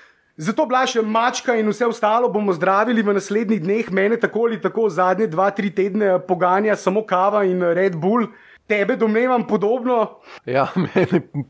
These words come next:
Speaker 2: iskreno tudi podobno. Spal sem zadnje tedne precej malo, tako kot ti,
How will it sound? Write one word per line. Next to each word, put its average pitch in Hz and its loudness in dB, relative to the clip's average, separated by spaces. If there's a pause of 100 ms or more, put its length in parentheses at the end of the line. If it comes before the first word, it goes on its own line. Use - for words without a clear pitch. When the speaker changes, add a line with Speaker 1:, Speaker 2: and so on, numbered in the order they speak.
Speaker 2:
iskreno 143 2
tudi 139 0
podobno. 120 0
Spal 117 2
sem 117 -8
zadnje 117 2
tedne 123 0
precej - -4
malo, 117 2
tako 160 0
kot - -4
ti, 147 2